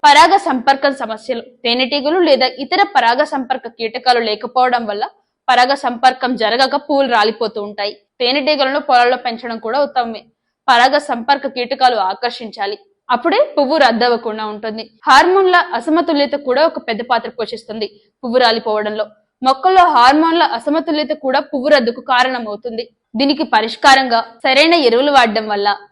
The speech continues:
హార్మోన్ల సమతుల్యతను నిర్వహించవచ్చు. జీవ ఉత్పత్తులను ఉపయోగించడం వల్ల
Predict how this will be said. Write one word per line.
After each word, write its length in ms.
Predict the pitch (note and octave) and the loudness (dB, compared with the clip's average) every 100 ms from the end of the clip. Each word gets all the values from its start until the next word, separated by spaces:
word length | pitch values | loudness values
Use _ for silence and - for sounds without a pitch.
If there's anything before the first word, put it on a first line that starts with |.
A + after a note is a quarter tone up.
| _ _ | _ _
హార్మోన్ల 540 | C4+ C4 D#4 E4 E4 E4 | 2 4 4 2 0 -2
సమతుల్యతను 800 | E4 B3+ C4+ D4 F4 D4+ C#4+ C4+ | 0 0 0 0 0 0 0 -2
నిర్వహించవచ్చు. 840 | C#4+ A#3 C#4 C#4+ A#3 G#3+ G3+ - - _ _ _ | -4 -2 -2 -4 -6 -10 -12 -14 -20 _ _ _
జీవ 280 | F#3+ B3 C#4 | -10 -4 0
ఉత్పత్తులను 580 | D#4 C#4+ C#4+ C4+ C#4 A#3 | 0 0 -2 -2 -2 -4
ఉపయోగించడం 640 | G#3 C4 C#4 C#4+ D4+ C#4+ | -2 0 0 -2 -4 -2
వల్ల 180 | C4+ D4+ | -2 -2